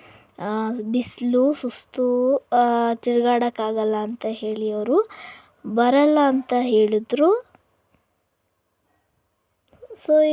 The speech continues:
ಇದು ನಾವು, ಆ, ಈಗ ಮೈಸೂರಿಗೆ ಬಂದಿದ್ದೀವಿ ಟೌನ್ ಒಳಗೆ. So, ನಮ್ಮ ಅಪ್ಪ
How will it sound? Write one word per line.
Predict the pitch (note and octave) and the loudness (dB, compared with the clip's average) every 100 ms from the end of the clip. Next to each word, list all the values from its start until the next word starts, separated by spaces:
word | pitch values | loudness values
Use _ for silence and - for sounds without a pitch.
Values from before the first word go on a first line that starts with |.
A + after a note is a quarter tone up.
| D4+ D4+ | 2 -2
ಇದು | D4+ D#4 D#4 | 0 2 2
ನಾವು, | D4+ C#4 C4 C4 C4 C4 C4 - _ _ | 0 -2 -4 -2 -2 -4 -6 -12 _ _
ಆ, | C4 | 0
ಈಗ | B3 A#3+ A#3+ A#3+ C#4 D4+ - - - - - - | 2 2 2 0 0 0 -4 -12 -20 -20 -18 -8
ಮೈಸೂರಿಗೆ | A3+ B3 - B3+ B3 A#3+ | -6 -4 -4 -2 0 -2
ಬಂದಿದ್ದೀವಿ | G#3 G#3 G#3+ G#3+ G#3 F#3+ G3+ A3 C#4 D#4 D4 - B3+ | -4 -6 -4 -4 -4 -6 -4 -4 -2 -4 -6 -8 -8
ಟೌನ್ | G#3+ G#3+ A3 | -4 -2 -2
ಒಳಗೆ. | G#3+ G3+ G3 A3 B3+ F#4 - - - _ - | -4 -6 -6 -4 -2 -2 -4 -20 -20 _ -4
So, | C#4+ | -2
ನಮ್ಮ | C#4 B3+ B3+ | 0 0 -2
ಅಪ್ಪ | B3 _ - | -4 _ -2